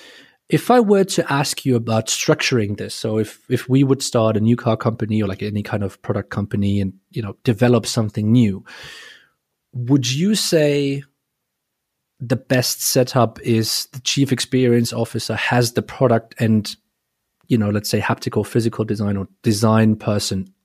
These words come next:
under his or her belt? Would they be on the same level, or where do you see the most efficient structure for something like this to happen? Because I think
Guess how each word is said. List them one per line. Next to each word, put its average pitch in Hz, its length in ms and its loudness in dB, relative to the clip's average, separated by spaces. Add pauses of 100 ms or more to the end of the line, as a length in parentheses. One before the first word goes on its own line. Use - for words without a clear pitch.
(300)
under 135 460 2
his 135 280 -2
or 117 140 -4
her 110 220 -2
belt? 107 440 -4 (540)
Would 139 180 2
they 127 100 2
be 120 200 2
on 113 100 0
the 117 80 -2
same 139 440 0
level, 135 360 0
or 127 160 -2
where 139 280 2
do 165 140 -4
you 156 200 -2
see 127 580 -4 (1120)
the 135 80 2
most 131 880 2 (160)
efficient 143 1040 0
structure - 680 0
for 123 220 -2
something 127 400 0
like 113 220 0
this 117 200 -2
to - 140 -8
happen? 117 420 -2
Because 104 320 -2
I 117 60 4
think 139 400 2